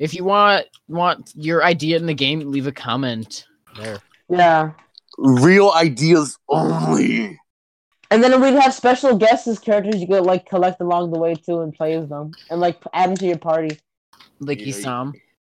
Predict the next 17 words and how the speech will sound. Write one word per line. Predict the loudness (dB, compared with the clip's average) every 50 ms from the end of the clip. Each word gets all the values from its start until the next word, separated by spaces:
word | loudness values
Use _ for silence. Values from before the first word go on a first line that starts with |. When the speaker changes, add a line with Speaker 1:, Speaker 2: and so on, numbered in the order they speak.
| _ _ _ _ _ _
Speaker 1:
<gasps> | -20 -20 -14 -4 0
You | 2
Speaker 2:
Yeah, | 4 4 6 4
Speaker 1:
play | 4
Speaker 2:
or | 4 4
Speaker 1:
as | 4 2 2
Isam. | 2 2
Speaker 2:
Diogo | 4 4 4 4 4 4 4 4 2 0 -4 -10 -18 _ _ _ _ _ -4
and | 0 2 2
Speaker 3:
His | 2 2
Speaker 2:
Mario. | 4 4 4 4
Speaker 3:
special | 4 4 2 2 2
ability | 0 0 -2 -2 -2 -2 -4
could | -6 -8 -10
be | -8 -8 -8
a | -8
bomb. | -8 -10 -10 -10 -8 -10 -10 -12 -14 -20